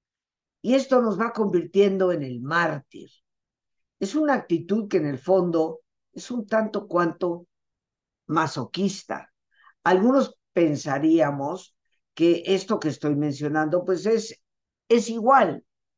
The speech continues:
es igual a lo que ya dije en el primer punto, la necesidad de complacer a los demás. Pero no, queridos amigos, una cosa es mi necesidad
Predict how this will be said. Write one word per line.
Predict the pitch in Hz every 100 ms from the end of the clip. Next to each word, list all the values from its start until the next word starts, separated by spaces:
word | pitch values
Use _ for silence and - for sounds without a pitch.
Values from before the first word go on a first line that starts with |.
| _ _ _ _
es | 220 240 214
igual | 208 214 214 214
a | 196
lo | 165 160
que | 151
ya | 156 160
dije | 170 170 170 151
en | 147
el | 135
primer | 135 139 151 131
punto, | - 226 214 - 117 - _ _ _ -
la | 160 165
necesidad | 147 160 156 160 151 165
de | 185 -
complacer | 143 131 127 127 127 170 165
a | 135
los | 123
demás. | 131 160 233 190 - - _ _ _ _
Pero | 190 214
no, | 240 311
queridos | 214 185 175 147
amigos, | 131 135 131 - - - _ _ _ -
una | 220 240 226
cosa | 233 226 214 170 - _ _ _
es | 185 202 196 -
mi | 156 202 240
necesidad | 247 214 - 180 - 165 170 185 -